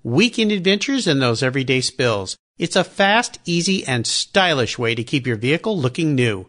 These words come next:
Covercraft floor mats come in a wide variety of styles, materials, and configurations, all designed for maximum protection. In addition to Premier Plush and Berber custom floor mats, you'll also find cargo liners, canine cargo area liners,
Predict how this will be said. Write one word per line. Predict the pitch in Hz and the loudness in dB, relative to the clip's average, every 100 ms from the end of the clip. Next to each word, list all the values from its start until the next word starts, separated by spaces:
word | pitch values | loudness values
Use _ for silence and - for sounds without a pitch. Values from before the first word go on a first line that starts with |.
| _ - | _ -2
Covercraft | 262 320 - 214 208 | 2 2 4 4 2
floor | - 156 139 | 2 4 4
mats | 123 120 - | 2 0 0
come | 147 | 0
in | 127 | 2
a | 120 | 0
wide | 113 127 165 202 202 | 2 4 4 4 2
variety | 175 156 156 143 | 4 4 6 2
of | - | 0
styles, | - 127 127 156 220 - | 2 2 4 2 -2 -4
materials, | 127 120 135 123 151 202 - | -4 -2 0 2 2 2 -2
and | 160 147 | -2 -2
configurations, | 190 190 220 214 220 262 139 113 - - - | -2 -2 0 4 4 4 0 -4 -6 -2 4
all | 214 247 | 6 6
designed | 196 170 156 175 - | 2 4 4 4 0
for | 113 | -2
maximum | 104 113 135 - 175 151 | 0 0 0 0 2 2
protection. | 147 131 135 123 - 95 - _ - | 0 0 2 0 -4 -8 -12 _ 0
In | 233 | 2
addition | 226 285 - 269 | 4 2 2 0
to | |
Premier | - 185 165 185 220 | 2 2 4 6 4
Plush | 214 175 180 269 - | 2 2 2 2 -2
and | 160 135 101 | 0 0 2
Berber | 131 151 151 | 4 4 2
custom | - 147 - 120 | 0 -2 -2 -2
floor | 147 131 | 0 0
mats, | 139 160 - | 2 0 0
you'll | 214 214 | 2 4
also | 285 - 208 | 4 2 0
find | - 120 123 147 _ - | 2 2 0 -4 _ -2
cargo | 160 170 202 | 0 4 4
liners, | 202 208 220 277 - - | 4 4 2 0 -4 -8
canine | - 233 277 208 156 | 0 2 4 4 2
cargo | 147 139 131 127 | 4 2 2 0
area | 131 135 127 | 0 2 2
liners, | 131 135 180 196 | 0 0 -2 -4